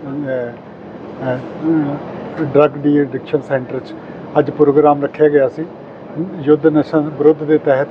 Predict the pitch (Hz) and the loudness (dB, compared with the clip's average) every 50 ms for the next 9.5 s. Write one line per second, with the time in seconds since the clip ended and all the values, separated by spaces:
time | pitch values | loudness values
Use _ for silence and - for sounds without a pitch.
0 | - 131 143 123 143 143 139 - 147 139 - 147 131 127 117 120 139 131 135 131 | -4 -4 -2 0 0 0 0 -2 -6 -2 2 4 4 4 2 0 -2 -2 -2 0
1 | 123 143 139 131 123 - 143 117 123 131 139 131 - - - - - - - - | 0 0 0 0 0 0 0 2 2 -2 -4 -4 -6 -10 -14 -14 -14 -14 0 4
2 | 165 151 147 151 165 156 160 160 143 139 139 - 151 143 - - 151 135 143 147 | 4 4 6 4 2 4 6 4 4 4 4 2 0 -2 -2 -6 -4 -2 0 0
3 | 147 151 143 - 143 139 120 135 139 139 135 - - - - - - - - - | 0 0 -2 0 -2 -2 -2 -2 -4 -6 -6 -10 -14 -16 -14 -14 -14 -12 -10 -6
4 | - 147 143 139 135 135 131 135 139 127 120 139 143 - - 160 151 135 147 143 | 0 2 4 4 4 4 2 0 -2 -2 0 0 2 4 4 4 4 4 2 2
5 | 135 - - - 156 143 - 143 131 135 135 127 131 127 131 127 123 135 131 139 | 0 0 -4 -8 -10 -4 -2 -2 -2 -2 -4 -4 -4 -4 -4 -4 -4 -4 -4 -4
6 | 123 117 - - - - - 151 156 147 156 160 160 160 151 147 135 - 160 156 | -4 -4 -8 -12 -14 -10 0 2 2 4 4 2 0 2 2 2 2 6 4 6
7 | 139 143 143 135 - - 156 - 123 131 131 127 120 - - - - - - - | 6 6 4 2 0 -2 -4 -2 -2 -2 -4 -4 -4 -6 -8 -12 -14 -14 -14 -14
8 | - - 151 - - 151 147 143 139 139 139 - - 147 135 123 131 127 127 123 | -6 -4 -4 0 4 6 8 8 8 8 6 4 0 -4 -2 -2 0 -2 -2 -2
9 | 127 127 123 - - 135 139 131 139 143 | -4 -6 -8 -6 -6 -6 -6 -4 -6 -8